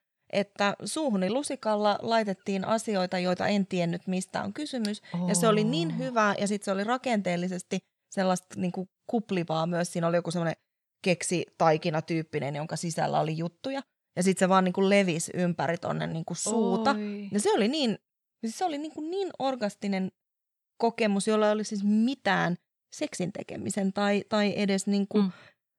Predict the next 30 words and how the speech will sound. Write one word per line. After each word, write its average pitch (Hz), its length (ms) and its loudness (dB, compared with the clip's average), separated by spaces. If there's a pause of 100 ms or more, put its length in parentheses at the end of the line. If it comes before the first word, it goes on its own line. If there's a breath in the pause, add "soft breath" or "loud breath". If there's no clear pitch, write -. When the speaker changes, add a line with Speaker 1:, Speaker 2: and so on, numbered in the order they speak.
(120)
Speaker 1:
ö, 196 320 -2 (480)
ihokosketuksen 233 920 4
Speaker 2:
Joo. 214 120 8
Speaker 1:
tai 202 160 2
minkään 220 340 2
Speaker 2:
Mutta 262 160 6
Speaker 1:
tämmöisen. 180 240 4
Speaker 2:
mitä 180 280 2
eroa? 143 360 -2 (720)
Niinku, 254 180 2
että 247 320 0 (100)
okei, 170 240 -2 (240)
kaikki 262 300 0
orgasmit 175 400 -2
tapahtuu 165 380 -6
ta-, 143 220 -4
niinku 156 280 -6
tavalla 160 300 -2
toisella 202 240 -2
Speaker 1:
Niin. - 80 -2
Speaker 2:
aivoissa. 92 640 -8
Speaker 1:
Niin. 240 80 -6 (120)
Speaker 2:
Niinku, - 140 -14 (140)
et 214 60 0
mi-, 262 120 2 (800 loud breath)
ja 202 160 6
meidän, 202 300 6
monet 226 260 4
meidän 190 180 4
seksiorgasmeista, 160 1000 -2